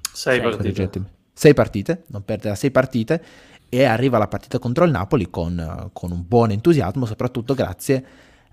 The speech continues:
Speaker 3: alla vittoria, eh, sporca e cattiva contro l'Empoli, tre a uno in trasferta, dopo essere finiti sotto, in una di quelle partite in cui il Torino sembrava addormentarsi da solo, e invece è riuscito a risvegliarsi da uno stato di catalessi, anche grazie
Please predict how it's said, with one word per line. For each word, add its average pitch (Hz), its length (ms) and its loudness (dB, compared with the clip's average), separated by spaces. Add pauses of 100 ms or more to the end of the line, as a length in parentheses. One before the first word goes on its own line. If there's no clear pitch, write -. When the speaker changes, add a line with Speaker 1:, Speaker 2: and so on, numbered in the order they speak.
Speaker 3:
alla 143 260 8
vittoria, 131 840 2
eh, - 360 -12
sporca 147 640 4
e 117 60 -2
cattiva 113 580 0
contro 120 360 0
l'Empoli, 147 580 2
tre 120 160 0
a 113 60 4
uno 120 160 2
in 107 80 -2
trasferta, 135 680 0
dopo 123 300 0
essere 107 240 -4
finiti 110 300 -4
sotto, 143 560 -2 (480)
in 131 160 4
una 131 100 4
di 117 140 0
quelle 117 260 4
partite 110 480 0
in 104 120 -2
cui 113 160 -2
il 101 60 -6
Torino 110 280 0
sembrava 98 420 -2
addormentarsi 98 800 -2
da 101 120 -4
solo, 113 600 -2
e 107 240 -4
invece 110 420 0
è - 20 4
riuscito 110 320 -4
a 101 60 2
risvegliarsi 107 760 -2
da 120 100 0
uno 92 120 -4
stato 104 220 -6
di 101 100 -8
catalessi, 104 640 -6
anche 101 220 -8
grazie 95 520 -6